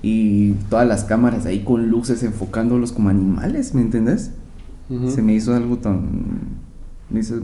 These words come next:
Speaker 1: se me hizo algo
Speaker 2: Grotesco,
Speaker 1: feo,
Speaker 2: vamos.
Speaker 1: vamos, grotesco, vamos. Es como un medio de Shela también que estallaron un poco, hablando un poco de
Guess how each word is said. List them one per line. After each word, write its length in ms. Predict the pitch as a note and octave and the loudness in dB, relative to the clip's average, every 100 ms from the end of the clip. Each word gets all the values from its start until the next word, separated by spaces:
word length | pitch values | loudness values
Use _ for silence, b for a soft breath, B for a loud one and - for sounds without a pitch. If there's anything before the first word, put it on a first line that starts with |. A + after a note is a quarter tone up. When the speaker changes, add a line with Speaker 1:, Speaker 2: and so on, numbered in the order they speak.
| G#2+ | -4
Speaker 1:
se 120 | - | 2
me 100 | G#2+ | 2
hizo 140 | A2 | 4
algo 120 | C#3+ C3+ | 4 2
Speaker 2:
Grotesco, 180 | F#3 B2 A#2+ | 4 4 4
Speaker 1:
feo, 100 | G2 | 4
Speaker 2:
vamos. 160 | - | 0
Speaker 1:
vamos, 200 | C#2 - | -2 -2
grotesco, 460 | G#2 G2+ A#2 A#2 - | -2 0 0 -2 -6
vamos. 140 | B1 - - - B B B B B B - | -10 -10 -12 -12 B B B B B B -4
Es 140 | A#2 | 0
como 260 | C3+ B2+ G#2 | 4 6 6
un 160 | A#2 A#2+ | 6 8
medio 300 | B2+ C#3 C3 | 8 8 6
de 100 | G#2+ | 4
Shela 380 | G2+ C3 C#3+ C#3+ | 2 4 4 2
también 320 | G#2+ A2 C3 | 0 2 2
que 60 | C3 | 0
estallaron 460 | A2 F#2+ F#2+ A2 B2 | -2 0 0 2 2
un 120 | A#2+ | 2
poco, 440 | B2 B2+ A#2+ G#2+ F2+ | 0 0 0 2 2
hablando 300 | F#2+ G#2+ B2 | 2 2 2
un 60 | |
poco 260 | B2+ B2+ | 2 -2
de 100 | C3+ | -2